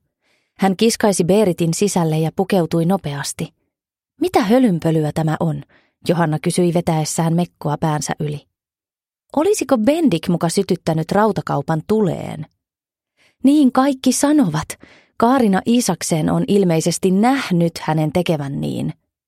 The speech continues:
Sehän on aivan järjetöntä. Bendik ei koskaan tekisi mitään sellaista. Mutta Kaarina näki sen omin silmin, Johanna. Hän sai Bendikin kiinni itse teosta.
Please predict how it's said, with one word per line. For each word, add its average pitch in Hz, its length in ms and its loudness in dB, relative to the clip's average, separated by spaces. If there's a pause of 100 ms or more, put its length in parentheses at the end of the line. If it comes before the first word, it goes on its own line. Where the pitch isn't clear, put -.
(680)
Sehän 403 340 -4
on 330 100 0
aivan 320 360 0
järjetöntä. 170 800 -2 (600)
Bendik 247 360 4
ei 202 100 2
koskaan 214 480 0
tekisi 214 360 0
mitään 196 400 0
sellaista. 160 760 0 (2000)
Mutta 202 280 0
Kaarina 233 460 2
näki 262 300 2
sen 214 220 0
omin 247 340 4
silmin, 233 540 2
Johanna. 160 520 0 (440)
Hän 285 180 4
sai 262 200 2
Bendikin 262 520 2
kiinni 247 400 2
itse 233 300 -2 (140)
teosta. 247 560 0